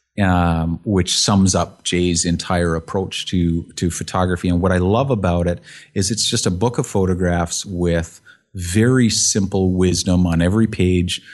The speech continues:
that gets past the f-stops and the shutter speed and what camera should I use? And I've been thinking about going to Fuji, but I have Nikon. Should I sell it? And oh my God, does that ever, stuff ever not really matter?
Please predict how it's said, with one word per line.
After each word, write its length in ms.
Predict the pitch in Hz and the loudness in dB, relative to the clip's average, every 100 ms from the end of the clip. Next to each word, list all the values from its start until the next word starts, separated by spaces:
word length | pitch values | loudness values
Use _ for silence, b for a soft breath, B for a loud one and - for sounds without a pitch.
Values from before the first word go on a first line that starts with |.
| B B B _ | B B B _
that 300 | 104 104 107 | 0 0 0
gets 240 | 110 139 - | -4 -4 -6
past 520 | - 107 110 104 - | -6 -4 -4 -4 -4
the 200 | 101 92 B B - | -2 -4 B B -8
f-stops 640 | 147 - - 127 117 - | -6 -4 -4 -4 -4 -4
and 100 | 127 | -2
the 60 | 120 | 0
shutter 340 | - 120 117 | -2 -2 -2
speed 360 | 110 - 110 104 | -4 -2 0 2
and 100 | 101 | 0
what 160 | 101 101 | -2 -4
camera 400 | - 123 120 117 | 0 2 4 2
should 200 | - 110 | 0 2
I 40 | |
use? 380 | 107 104 107 104 | 4 4 4 2
And 80 | 101 | 0
I've 100 | 117 | 2
been 160 | 120 | 2
thinking 220 | 120 113 | 0 0
about 180 | 107 101 | 2 2
going 220 | 101 104 | 2 4
to 80 | 95 | 2
Fuji, 400 | - 120 113 110 | 2 2 4 4
but 160 | 104 101 | 2 2
I 20 | |
have 160 | 101 98 | 0 2
Nikon. 400 | 107 120 113 98 | 2 2 2 0
Should 180 | - | 0
I 60 | 104 | 0
sell 260 | 98 117 117 | 0 2 0
it? 60 | |
And 100 | 98 107 | 0 0
oh 140 | 156 | 2
my 120 | 139 | 2
God, 320 | 80 98 107 101 | 2 0 0 0
does 140 | 87 | -2
that 120 | 92 | 0
ever, 160 | 90 - | 0 -2
stuff 240 | - 92 | -4 -2
ever 160 | 90 90 | -2 0
not 280 | 87 92 - | 0 -2 -2
really 260 | 92 90 | -2 0
matter? 380 | 85 78 65 65 | 0 -4 -8 -12